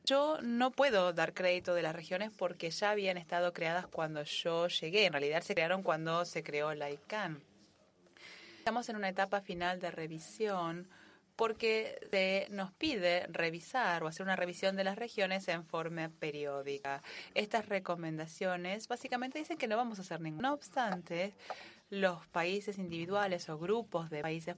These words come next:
pueden realizar cambios si así lo desean. El alcance de las regiones muchas veces es problemática. Asia Pacífico es la región más impo-, más grande,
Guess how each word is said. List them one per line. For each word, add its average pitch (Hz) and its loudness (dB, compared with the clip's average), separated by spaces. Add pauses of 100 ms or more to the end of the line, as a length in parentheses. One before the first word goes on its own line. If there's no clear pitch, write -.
(120)
pueden 214 2
realizar 156 -4 (120)
cambios 185 -2
si - -4
así 160 -6
lo 143 -2
desean. 151 0 (220)
El 208 6
alcance 226 2
de 165 0
las 156 0
regiones 165 -4
muchas 202 -4
veces 196 0
es 180 2
problemática. 156 0 (360)
Asia 170 -4
Pacífico 165 0
es 185 0
la 180 2
región 160 -2
más 160 -2
impo-, 156 -8
más 156 -8
grande, 165 2